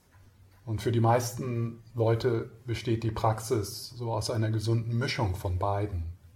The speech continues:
In verschiedenen Phasen deines Lebens, auch wo du dich mehr angezogen fühlst. In der, im F P M T, also in der Organisation, wo ich, äh, trainiere und übe,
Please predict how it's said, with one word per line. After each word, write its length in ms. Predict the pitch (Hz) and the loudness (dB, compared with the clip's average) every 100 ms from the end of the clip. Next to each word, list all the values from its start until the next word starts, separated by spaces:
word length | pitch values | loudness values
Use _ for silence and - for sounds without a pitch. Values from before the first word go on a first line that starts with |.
| - _ _ _ _ - | -20 _ _ _ _ -12
In 80 | 101 | -8
verschiedenen 420 | 104 - 104 101 | -6 -2 -2 0
Phasen 420 | 92 107 107 107 | 2 4 4 2
deines 360 | 104 101 101 - | -2 -2 -4 -2
Lebens, 520 | 117 120 117 113 - | 0 2 0 -2 -2
auch 200 | 92 - | -6 -6
wo 100 | 107 | -6
du 120 | 101 | -4
dich 200 | 101 98 | -4 -4
mehr 140 | 110 98 | -4 -2
angezogen 680 | 107 113 110 - 107 101 | 0 0 -2 -2 -2 -2
fühlst. 680 | 104 - 107 104 104 - - - - _ _ _ - - _ - - - - - - - _ - - 120 104 104 | -6 -4 -4 -4 -6 -12 -14 -20 -20 _ _ _ -20 -20 _ -20 -20 -20 -20 -20 -20 -20 _ -20 -14 -10 -8 -4
In 120 | 104 | 0
der, 340 | 104 98 101 - - | 0 0 -2 -6 -6
im 140 | 110 | -2
F 220 | 110 113 - | 0 -2 0
P 80 | |
M 100 | 110 | 0
T, 240 | 101 107 135 | 0 -2 -2
also 220 | 107 104 | -2 -2
in 100 | 104 | -2
der 120 | 101 | 0
Organisation, 880 | 101 101 104 104 104 98 - 110 110 | 0 0 -2 -2 -4 -4 -6 -4 -4
wo 120 | 104 | -6
ich, 320 | 101 - - 131 | -8 -14 -18 -14
äh, 60 | 113 | -14
trainiere 480 | - 113 113 127 120 | -6 -2 4 4 2
und 240 | 104 101 | -2 -4
übe, 520 | 110 120 120 123 117 | -6 -6 -2 -2 -2